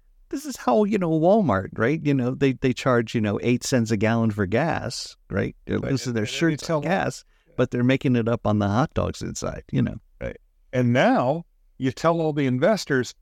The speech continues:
Speaker 2: "No, no, we're on track to have two hundred and thirty, two hundred forty million subscribers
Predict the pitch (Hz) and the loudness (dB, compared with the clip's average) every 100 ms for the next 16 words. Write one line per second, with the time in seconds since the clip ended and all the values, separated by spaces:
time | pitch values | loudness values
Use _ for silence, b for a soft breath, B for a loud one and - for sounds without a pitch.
0 | - 240 277 220 262 165 214 240 170 - | 0 2 4 2 2 2 2 2 0 0
1 | 226 214 - 135 131 123 175 180 170 156 | -2 0 -4 -2 -2 0 -2 0 -4 -4
2 | - 170 156 - 175 165 147 - 170 151 | 0 0 0 2 2 2 -4 -2 2 2
3 | 160 165 160 - - - 202 240 175 - | 2 2 0 -4 -12 2 4 4 2 -10
4 | _ | _